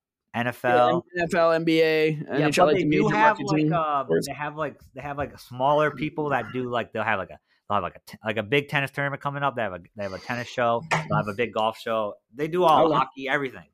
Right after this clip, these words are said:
Speaker 1: All right, good to know. Good to know, guys. Mine is gonna be Hubie Halloween. It's the Adam Sandler Halloween movie. It's spooky season. Get spooky out there. Uh, getting into October, so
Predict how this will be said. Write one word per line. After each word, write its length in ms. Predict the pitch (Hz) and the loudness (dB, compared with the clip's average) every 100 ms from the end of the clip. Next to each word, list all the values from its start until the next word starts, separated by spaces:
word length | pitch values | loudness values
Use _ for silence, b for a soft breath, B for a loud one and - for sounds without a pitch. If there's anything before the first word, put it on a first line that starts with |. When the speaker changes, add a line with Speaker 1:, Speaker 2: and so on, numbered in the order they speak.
| _ b b b b - | _ b b b b -4
Speaker 1:
All 80 | |
right, 160 | 170 156 | -2 0
good 140 | 175 | 0
to 100 | 220 | 0
know. 240 | 208 151 - | 0 -4 -4
Good 140 | 170 | 2
to 80 | 185 | 4
know, 240 | 170 139 - - | 4 2 -4 -2
guys. 480 | 202 214 214 208 | 2 2 0 -2
Mine 600 | 170 190 202 220 254 277 277 - | -4 -2 0 0 0 0 -2 -8
is 100 | 170 | -4
gonna 160 | 175 196 | 0 0
be 220 | 190 185 | -2 -4
Hubie 440 | - 226 240 247 | -2 0 2 0
Halloween. 640 | 240 214 220 226 208 202 208 | 2 2 2 2 2 0 0
It's 200 | 180 - | -2 0
the 140 | 165 | 2
Adam 280 | 156 190 190 | 4 4 2
Sandler 540 | 185 196 190 180 180 - | 0 0 2 0 0 2
Halloween 400 | 180 185 180 185 | 2 4 2 0
movie. 240 | 175 175 | 0 0
It's 120 | 170 | -2
spooky 340 | - 180 151 165 | 0 0 0 -2
season. 500 | - 175 160 165 139 B B B - | -2 -2 0 -2 -6 B B B 0
Get 160 | - | 2
spooky 420 | - - 180 160 | 2 2 2 4
out 200 | 170 151 | 4 4
there. 320 | 165 165 156 143 _ _ _ _ _ _ _ _ _ - | 4 4 2 -2 _ _ _ _ _ _ _ _ _ -8
Uh, 380 | - 147 151 151 | -2 2 2 2
getting 240 | 160 165 170 | 2 2 2
into 160 | 170 | 2
October, 600 | 156 156 160 170 160 151 - | 2 2 4 4 4 0 -4
so 420 | - 139 143 139 | -2 0 0 -2